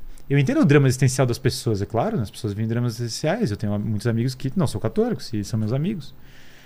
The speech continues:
Agora, o que eu não consigo compreender é quando a nossa cultura quer, "Não, você não pode, é, saber desse fato, você não pode amar isso, você não pode valorizar isso, você não pode." Eu, você tem que apagar esse fato,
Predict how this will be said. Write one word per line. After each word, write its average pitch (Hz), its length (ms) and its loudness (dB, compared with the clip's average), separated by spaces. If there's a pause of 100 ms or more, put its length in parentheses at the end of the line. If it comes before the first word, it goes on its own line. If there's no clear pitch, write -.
(200)
Agora, 135 440 6 (520)
o - 60 -12
que 143 60 2
eu 143 40 6
não 202 80 2
consigo 220 180 0
compreender 143 460 2
é 180 40 4
quando 160 160 -2
a 151 40 0
nossa 151 240 -2
cultura 143 340 -2
quer, 117 260 -2 (220)
"Não, 127 200 6
você 117 200 0
não 202 120 4
pode, 170 640 6 (180)
é, 135 260 2 (320)
saber 151 460 6
desse 214 200 8
fato, 165 400 6
você 175 240 4
não 160 160 4
pode 147 400 6
amar 147 320 10
isso, 185 300 8
você 170 180 4
não 165 120 4
pode 151 280 4
valorizar 156 520 8
isso, 185 320 6
você 156 160 -2
não 165 100 0
pode." 160 220 2 (800)
Eu, 135 80 0
você 139 140 0
tem 196 300 6
que 208 80 8
apagar 160 340 8
esse 156 180 4
fato, - 420 2